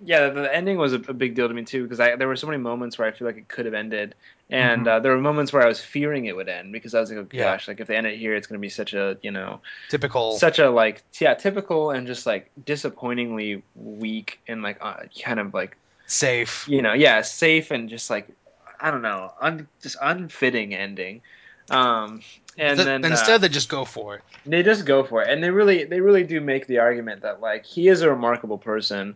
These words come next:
Speaker 1: Andrew, but that doesn't make him even remotely necessarily likable or whatever. And I do love the ending because it, it, it pushes,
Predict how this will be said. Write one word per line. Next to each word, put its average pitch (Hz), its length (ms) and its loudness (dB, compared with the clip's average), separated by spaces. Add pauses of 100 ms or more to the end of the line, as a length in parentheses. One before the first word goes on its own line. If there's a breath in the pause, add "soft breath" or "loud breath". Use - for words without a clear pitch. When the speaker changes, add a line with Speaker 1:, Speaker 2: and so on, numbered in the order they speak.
(160)
Speaker 1:
Andrew, 104 500 -2 (380 soft breath)
but 120 380 4
that 135 140 4
doesn't 123 280 -2
make 117 160 -6
him 104 340 -10 (140)
even 113 240 -8
remotely 104 840 -6 (420)
necessarily 127 540 4
likable 101 440 0
or 101 320 2
whatever. 104 380 0
And 104 160 -6 (380 loud breath)
I 135 200 8
do 170 180 6
love 175 240 6
the 139 100 0
ending 135 320 2
because 120 280 -4
it, 107 120 -2
it, 117 200 -6
it 123 160 -4
pushes, 156 520 0